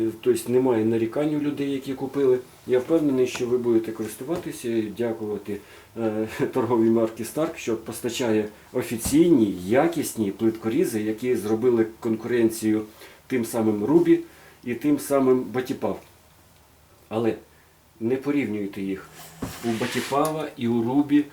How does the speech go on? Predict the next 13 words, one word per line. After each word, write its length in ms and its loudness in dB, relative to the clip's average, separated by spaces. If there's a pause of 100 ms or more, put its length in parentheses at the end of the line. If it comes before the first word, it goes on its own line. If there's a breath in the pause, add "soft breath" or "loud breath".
(420 loud breath)
е, 20 -8 (380)
не 120 2
може 340 0
бути 320 -2
ніяких 800 -2
там 280 -4
відхилень. 600 -2 (340 loud breath)
Звісно, 500 -2
матеріали 680 2
виробництва 840 0
краще. 520 -4
Звісно, 420 -2
що 340 -2